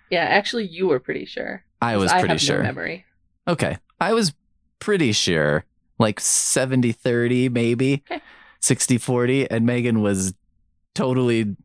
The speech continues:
Speaker 1: It's
Speaker 2: zero zero.
Speaker 1: like I've never been here
Speaker 2: Yeah.
Speaker 1: before.
Speaker 2: <laughs> It's like you just came into existence,
Speaker 1: Yep.
Speaker 2: you popped in, and it
Speaker 1: Yep.
Speaker 2: was like, "Here we are."
Speaker 1: Here we are.
Speaker 2: So,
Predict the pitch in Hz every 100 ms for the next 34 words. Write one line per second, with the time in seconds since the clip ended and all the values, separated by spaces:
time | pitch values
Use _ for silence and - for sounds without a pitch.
0 | _ - 110 127 123 123 123 120 135 156
1 | - 151 139 - - - - - - -
2 | - - - - - - - - _ -
3 | 240 240 143 143 120 107 135 147 139 -
4 | 170 143 143 135 139 123 117 127 - 151
5 | - 123 120 156 - - 143 160 160 -
6 | 180 147 156 135 117 110 - - 135 131
7 | 170 185 247 127 170 214 285 330 294 -
8 | _ - - - - - - - - 175
9 | 110 73 65